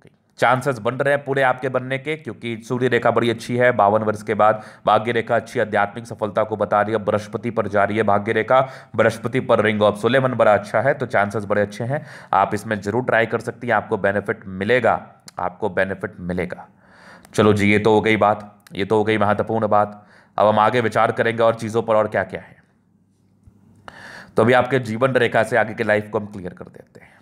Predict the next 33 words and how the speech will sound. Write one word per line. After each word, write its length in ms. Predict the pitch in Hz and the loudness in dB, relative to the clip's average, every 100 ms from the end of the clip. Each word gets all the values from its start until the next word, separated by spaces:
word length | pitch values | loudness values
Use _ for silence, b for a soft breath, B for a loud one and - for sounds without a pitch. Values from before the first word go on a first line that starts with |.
| B B B B B B B B B - | B B B B B B B B B 0
तो 60 | |
यहाँ 220 | 107 104 127 | 2 4 4
पर 160 | 131 | 4
ये 100 | 120 | 2
आ 120 | 120 113 | 2 2
गया, 200 | 120 117 | 2 2
माइंड 280 | 113 120 | 0 0
रेखा 240 | 117 117 117 | -2 0 0
बहुत 240 | 104 104 | 0 -4
ज़बरदस्त 500 | 104 110 107 110 - | -4 -4 -4 -6 -4
है, 280 | 113 107 113 | -2 0 2
आपकी 320 | 104 101 - | 2 -2 -4
जीवन 320 | 101 104 110 107 | -8 -4 -4 -2
रेखा 260 | 95 92 | -6 -6
बड़ी 160 | 90 - | -10 -12
अच्छी 320 | - - - - | -18 -20 -20 -20
है। 100 | - B B B B | -20 B B B B
कुछ 160 | 120 | 2
राहु 280 | 127 120 123 | 4 4 6
लाइंस 340 | 135 127 120 120 | 4 2 0 -6
थे 100 | 139 | -10
आपके, 300 | 156 95 - | -6 -6 -4
लगभग 560 | 104 104 101 113 107 104 | -2 -2 0 0 -2 -6
सोलह 260 | - 104 104 | -4 2 4
वर्ष 240 | 101 104 | 2 -2
में 120 | 107 | -4
थे, 80 | 101 | -2
एक 120 | 101 | -4
अठारह 260 | - - 98 | -4 0 2
वर्ष 220 | 98 - | 2 0
में 80 | 98 | -6
दिक्कत 320 | 92 - 95 - | -6 -6 -8 -8
था, 180 | - | -18